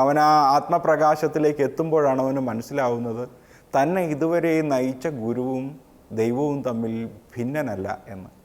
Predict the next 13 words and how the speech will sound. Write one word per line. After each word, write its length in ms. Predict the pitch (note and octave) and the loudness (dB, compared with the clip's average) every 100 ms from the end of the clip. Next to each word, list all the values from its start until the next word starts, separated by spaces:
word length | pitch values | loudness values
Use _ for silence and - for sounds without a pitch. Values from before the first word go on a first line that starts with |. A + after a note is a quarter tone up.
| _ _ _ _ _ _ _ _ - | _ _ _ _ _ _ _ _ -4
അപ്പോൾ 160 | G3+ G3+ F#3 | 0 4 2
ആത്മപ്രകാശത്തിലേക്ക് 1400 | F#3+ C#4 C4+ C4 B3 B3 B3 A#3+ A#3+ A3+ A3+ A3+ A3+ A#3 A#3+ - - - | 2 0 2 2 4 2 2 0 2 4 6 4 4 2 2 -8 -10 2
ഉള്ള 120 | G#3+ A3+ A3 | 4 4 4
പാതയിൽ 500 | E3+ E3+ F3 E3+ E3 G#3 - - - _ D#3 | 4 6 4 4 2 -2 -12 -20 -20 _ 0
നമ്മെ 200 | F3+ G#3+ G3+ | 2 2 4
നയിച്ച് 420 | F3 F3 E3+ F#3+ G3+ G3+ - _ _ _ D3+ | 2 0 0 -4 -4 -8 -20 _ _ _ 0
അതിലെത്തിക്കുന്ന 1160 | F#3+ A#3 F#3+ F#3 - C4 - - - B3 A3+ A3 A3+ A#3 - - - - D3+ | 2 4 2 2 -2 -4 -6 -20 -2 0 2 2 2 -2 -12 -20 -16 0 4
ഗുരുവിനെ 480 | E3+ F#3 D#3+ D3 A2 F#2 - - - _ - D3+ | 6 6 4 4 0 -4 -14 -20 -20 _ -2 0
അവിടെ 240 | F#3 C4 C#4 | 2 2 2
വെച്ചിട്ടാണ് 440 | C4 B3 B3 A#3+ A3+ | 2 2 2 4 4
നാം 120 | G#3+ G#3 G3 | 4 4 4
ദൈവമാണെന്ന് 560 | F#3+ F#3+ F3 E3+ E3 D#3 | 6 4 2 2 0 0
തിരിച്ചറിയുന്നത്. 640 | C#3+ C#3+ B2 G#2 F#2 | 0 0 2 0 -4